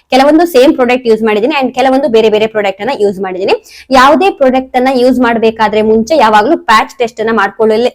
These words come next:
ಮಾಡ್ಕೊಳ್ಳೇಬೇಕು. ನಾನು ಯಾವಾಗ್ಲೂ ಹೇಳ್ತಾ ಇರ್ತೀನಿ, ಏನೂ ಇಲ್ಲ, ಪ್ಯಾಚ್ ಟೆಸ್ಟ್ ಒಂದ್ಸಲ ಇಲ್ಲಿ ಹಚ್ಚಿ ನೋಡಿ, ಏನಾದ್ರೂ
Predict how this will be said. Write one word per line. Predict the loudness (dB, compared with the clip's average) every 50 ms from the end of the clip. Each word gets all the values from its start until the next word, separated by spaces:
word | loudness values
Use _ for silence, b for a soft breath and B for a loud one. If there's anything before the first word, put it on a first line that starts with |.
| -2
ಮಾಡ್ಕೊಳ್ಳೇಬೇಕು. | 0 0 0 0 -4 -6 -2 0 0 2 4 4 4 4 4 2 2 2
ನಾನು | 0 2 0 0
ಯಾವಾಗ್ಲೂ | 0 0 0 0 0 0
ಹೇಳ್ತಾ | -2 0 0 -2 -2 -2 0 -2
ಇರ್ತೀನಿ, | -2 -2 -2 -4 -6 -4 -4 -4 -4 -6 -18 -20 -12 -4
ಏನೂ | 0 2 2 4 2
ಇಲ್ಲ, | 2 2 0 0 0
ಪ್ಯಾಚ್ | 0 0 0 0 0 -2
ಟೆಸ್ಟ್ | -4 -2 -2
ಒಂದ್ಸಲ | -2 0 2 2 2
ಇಲ್ಲಿ | 2 2 2 2 2 2
ಹಚ್ಚಿ | 2 0 -4 0 0
ನೋಡಿ, | 0 2 2 4 2
ಏನಾದ್ರೂ | 2 2 0 0 0 -2 -4